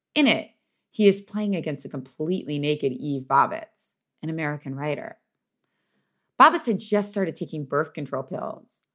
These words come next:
which made her breasts swell to the size of bowling balls.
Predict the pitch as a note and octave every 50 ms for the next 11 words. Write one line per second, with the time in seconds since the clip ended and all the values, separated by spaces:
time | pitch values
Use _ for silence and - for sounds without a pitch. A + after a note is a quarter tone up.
0 | _ _ F3+ - - A3 A3+ A#3+ B3 A#3 F#3+ F3+ F3 F3 - - - - - F3+
1 | G#3 A3 G3 G3+ D#3 C3+ D3+ D3 - D#3 D#3 F#3 - - D#3 C#3 - D3 D#3+ G#3
2 | B3 B3 F#3 - - C2 - - G1+ - - - - - -